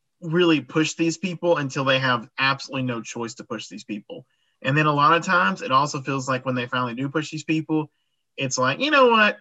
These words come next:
Meh." You know, that's what it feels like, because I can't tell you how many guys I've seen, I remember hearing about, you know, and when they came up from N X T and, you know, when that was, when they weren't really three different brands, it was, you know, it was,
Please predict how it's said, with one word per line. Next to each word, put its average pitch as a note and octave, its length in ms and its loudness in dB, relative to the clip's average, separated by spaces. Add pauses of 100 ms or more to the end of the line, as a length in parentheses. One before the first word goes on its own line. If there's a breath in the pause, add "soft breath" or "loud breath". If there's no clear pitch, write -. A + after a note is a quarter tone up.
(120)
Meh." C#3+ 500 4 (640)
You C#3+ 100 -2
know, C3+ 120 0
that's F3 240 2
what G3+ 120 0
it C3+ 140 0
feels C#3 260 -2
like, G#2 180 -4
because C3 240 -6
I E3 60 0
can't A3 260 -2
tell E3+ 180 2
you C#3 80 -2
how D3+ 180 -2
many C#3+ 160 -4
guys A#2+ 400 -4 (560)
I've B2+ 200 -2
seen, C3+ 440 -4
I C3 100 0
remember C3+ 320 -2
hearing B2+ 340 -2
about, A#2 420 -4 (400)
you C#3 120 -6
know, A#2 200 -6
and A#2 340 -10 (1080)
when C#3+ 280 -2
they C3+ 120 0
came D3 220 -2
up C3+ 160 0
from B2+ 160 -8
N C3+ 180 -4
X B2 260 -6
T B2+ 400 -4
and, G#2+ 220 -8 (500)
you B2+ 120 -8
know, A#2+ 120 -4
when C3+ 140 0
that D3 240 4
was, B2+ 200 -2
when C3+ 160 0
they C#3+ 100 2
weren't E3 260 4
really D3 240 2
three C3+ 320 -4
different C3+ 460 -2
brands, C#3 500 0
it A2+ 140 -6
was, A#2 300 -8
you A#2+ 100 -8
know, A2 220 -6
it B2 140 -8
was, A2+ 440 -12